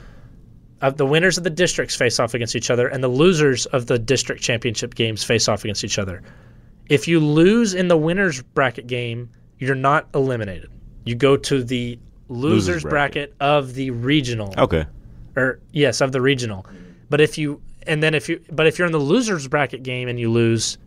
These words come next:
Speaker 1: you're done.
Speaker 2: You're done.
Speaker 1: So, so, so too bad, so sad. Um, <laughs>
Speaker 2: <laughs> Is
Speaker 1: that's,
Speaker 2: that,
Speaker 1: that's
Speaker 2: is that
Speaker 1: about how it goes. <laughs> If you lose, you're done. Um, but no, so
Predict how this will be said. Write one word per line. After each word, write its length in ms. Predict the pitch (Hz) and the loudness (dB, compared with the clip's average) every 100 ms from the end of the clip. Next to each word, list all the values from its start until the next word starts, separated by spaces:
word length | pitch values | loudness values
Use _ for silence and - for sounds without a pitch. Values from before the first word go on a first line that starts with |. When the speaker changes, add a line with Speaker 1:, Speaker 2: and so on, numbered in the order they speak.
| - - | -8 -2
Speaker 1:
you're 100 | 117 | 2
done. 220 | 110 90 | 0 -2
Speaker 2:
You're 120 | 87 | -16
done. 160 | - - | -20 -14
Speaker 1:
So, 340 | - 131 117 110 - - - - | 0 2 2 0 -10 -20 -20 -10
so, 360 | - - 147 151 | -4 0 0 -2
so 240 | 151 151 160 | -4 0 0
too 280 | 160 - 165 | -2 -4 0
bad, 220 | 143 135 | 0 0
so 140 | 143 | -2
sad. 420 | 123 113 107 104 - - - - - - 131 | -2 -4 -4 -8 -14 -18 -18 -18 -20 -8 -4
Um, 220 | 131 113 113 | -4 -6 -4
<laughs> 120 | 160 | 2
Speaker 2:
<laughs> 100 | 208 | 4
Is 260 | 185 156 - | 4 2 0
Speaker 1:
that's, 260 | - - | 0 0
Speaker 2:
that, 20 | - - - - | -4 -12 -8 -2
Speaker 1:
that's 120 | 147 | 2
Speaker 2:
is 40 | |
that 80 | 165 | 4
Speaker 1:
about 160 | 165 147 | 4 2
how 180 | 156 165 | 2 2
it 100 | - | 4
goes. 480 | 220 156 175 - - - - 139 - | 2 2 0 -4 -6 -14 -10 -4 -2
<laughs> 0 | 160 | -2
If 180 | 165 160 | -2 0
you 80 | 175 | 4
lose, 320 | 202 220 196 | 6 6 6
you're 100 | 196 | 2
done. 260 | 185 151 131 - - - | 4 2 0 -4 -8 -4
Um, 460 | 170 165 160 143 127 - - - - - - - - - | 2 4 4 0 -10 -18 -20 -18 -18 -18 -20 -20 -20 0
but 200 | 170 170 | 2 4
no, 160 | 170 135 | 2 2
so 400 | - 165 156 | 2 4 2